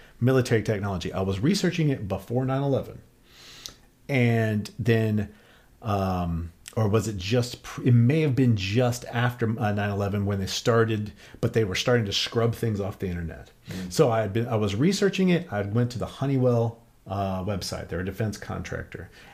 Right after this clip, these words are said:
Speaker 1: And I was, I, I had downloaded, um, things like information from,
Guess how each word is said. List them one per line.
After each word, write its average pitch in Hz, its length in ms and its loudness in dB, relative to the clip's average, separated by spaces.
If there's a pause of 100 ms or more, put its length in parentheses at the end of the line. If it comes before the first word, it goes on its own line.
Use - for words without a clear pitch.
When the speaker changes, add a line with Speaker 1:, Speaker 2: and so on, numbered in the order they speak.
Speaker 1:
And 107 180 0
I 101 140 0
was, 98 500 0
I, 104 260 -2
I - 20 2
had 107 180 2
downloaded, 98 720 0
um, 90 500 -4 (840)
things 131 240 2
like 113 340 2
information 120 560 2
from, 104 540 0